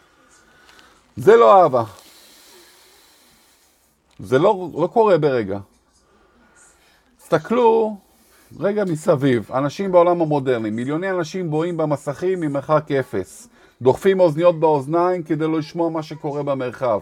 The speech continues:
תיסע, לא יודע, תלך החוצה, אתה תראה כולם עם אוזניות, כולם במסכים, ורק מחכים לאיזו הודעת ספאם בשביל, לא יודע, לתבוע את כולם בפגיעת פרטיות.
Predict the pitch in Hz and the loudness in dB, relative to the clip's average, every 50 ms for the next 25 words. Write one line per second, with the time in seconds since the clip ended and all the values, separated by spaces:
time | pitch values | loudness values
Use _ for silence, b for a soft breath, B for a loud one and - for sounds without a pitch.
0 | - - 113 110 - - 160 151 151 151 147 151 156 156 147 143 131 - - 139 | -4 -10 -16 -14 -8 -6 -4 -4 -2 -2 -2 -2 -2 -2 -2 -2 -4 -4 -6 -6
1 | 147 160 151 - 131 - - 170 170 165 - 190 185 170 156 151 151 156 160 160 | -6 -6 -6 -8 -12 -8 -4 -4 -4 -4 -2 -2 -2 -2 -2 -4 -8 -8 -8 -8
2 | 156 156 165 180 170 170 165 160 156 143 139 135 131 117 120 131 135 143 160 175 | -6 -4 -2 -2 0 -2 -2 -2 -4 -4 -4 -6 -8 -8 -8 -8 -6 -4 -2 0
3 | 185 190 190 180 - _ _ b b b b b b b b b b b b - | 0 0 0 -2 -6 _ _ b b b b b b b b b b b b -6
4 | - 165 175 175 175 175 170 170 165 156 151 139 143 139 - 143 131 - - 196 | -2 0 2 2 2 2 0 -2 -2 -2 0 -2 -2 -2 -2 -4 -4 0 0 -2
5 | 208 214 208 208 214 202 202 - _ b b b b b b b b b b b | 0 0 -2 -2 -4 -6 -8 -10 _ b b b b b b b b b b b
6 | b - 98 101 123 139 170 196 196 196 190 180 156 170 175 156 - 196 185 185 | b -12 -6 -2 0 2 2 2 2 0 -4 -4 -2 -2 -4 -4 -4 -4 -2 0
7 | 180 160 156 165 170 170 160 180 175 180 170 - - - - 196 185 190 190 190 | 0 0 2 4 2 4 4 4 4 2 2 -2 -12 -8 -2 0 0 0 0 -4
8 | 190 190 180 160 156 156 - 160 151 151 151 151 151 156 160 156 151 147 139 127 | -4 -6 -6 -8 -8 -4 -4 -4 -2 -2 -2 -4 -2 -2 -2 -2 -2 -2 -4 -4
9 | 117 113 127 135 156 165 156 147 147 147 - - 156 147 143 135 131 127 - - | -6 -8 -4 -4 -4 -2 -2 -4 -4 -6 -6 -6 -6 -4 -4 -2 -4 -4 -4 -6
10 | 123 120 135 139 135 - 123 117 113 - 107 98 95 90 87 _ - | -6 -2 -2 -2 -2 -2 -6 -6 -6 -4 -4 -4 -4 -4 -8 _ -20